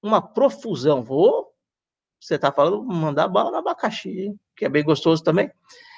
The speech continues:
Minha filha, minha família toda sofre disso, então aprendi. Ah, mandar bala no abacaxi, então. Não elimina,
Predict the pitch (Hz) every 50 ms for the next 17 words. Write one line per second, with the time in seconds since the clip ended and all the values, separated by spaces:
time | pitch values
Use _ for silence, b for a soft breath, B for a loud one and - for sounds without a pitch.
0 | b b _ - 175 190 247 254 196 185 - - - 226 262 254 254 214 156 -
1 | - _ _ - 196 190 190 185 180 190 233 220 - 190 208 262 247 202 - -
2 | 262 247 - - - 254 226 - 208 170 143 151 160 165 151 - - - _ -
3 | 180 175 - 202 214 214 214 214 196 165 135 143 143 - - 147 135 131 131 127
4 | 208 185 123 - - 107 107 120 123 - - - _ _ _ 139 143 143 139 131
5 | 131 143 165 160 160 165 - 196 202 190 208 214 214 - 208 - - 175 180 175
6 | - 156 170 - _ _ _ _ _ _ _ _ _ _ _ _ _ _ _ _
7 | _ _ _ _ _ _ _ _ _ _ _ _ _ _ _ - 165 165 175 214
8 | 269 311 330 302 302 214 160 120 113 113 -